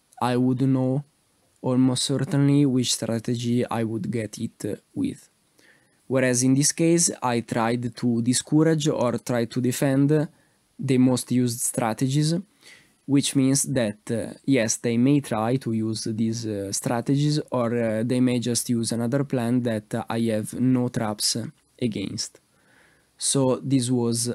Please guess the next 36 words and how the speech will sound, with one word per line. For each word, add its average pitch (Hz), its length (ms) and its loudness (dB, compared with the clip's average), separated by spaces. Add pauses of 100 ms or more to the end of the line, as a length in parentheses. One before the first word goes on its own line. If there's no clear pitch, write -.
um, 107 580 -4
an 135 120 2
hard 127 180 2
decision, 143 500 2
but 117 240 0 (220)
I 123 160 0
decided 123 360 0
to 120 80 -4
do, 117 200 0 (160)
to 127 100 -2
go 127 280 4
with, 120 360 2
um, 110 380 -2 (680)
a 131 120 -2
strange 127 440 0
base, 139 340 4 (520)
because 123 540 -2
the 123 160 0
other 123 380 0
Town 120 220 -4
Hall 120 140 -2
twelve 120 400 -2 (180)
that 117 220 -6
we 139 100 2
had 127 280 0
was 117 520 -2
a 113 180 -4
bait 113 360 -4
base. 113 380 -4 (600)
So 127 400 2
we 135 180 2
didn't 123 360 2
want 123 420 -2
to 123 140 -4
have, 113 280 -2
uh, 110 360 -4